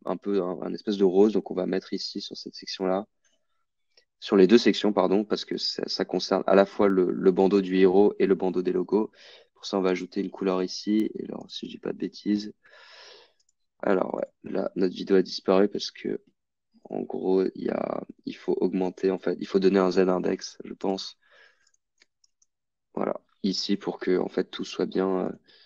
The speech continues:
enfin, que, en gros, notre, euh, que le fond de couleur ne prenne pas le dessus concrètement sur, euh, sur cette section-là et que ça revienne pas masquer, euh, ce qu'on veut.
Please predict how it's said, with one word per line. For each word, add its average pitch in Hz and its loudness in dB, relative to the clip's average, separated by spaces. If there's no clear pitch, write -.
enfin, 101 4
que, - 2
en 92 8
gros, 98 10
notre, 95 4
euh, 90 4
que - 0
le 101 10
fond 120 4
de 107 6
couleur 110 6
ne 104 8
prenne 95 0
pas 98 6
le 92 -2
dessus 95 0
concrètement 95 -6
sur, - -6
euh, 95 -4
sur - -6
cette - -2
section-là 92 0
et 92 0
que - -8
ça - -2
revienne - -4
pas 92 0
masquer, 95 -4
euh, - -6
ce - -14
qu'on - -8
veut. - -8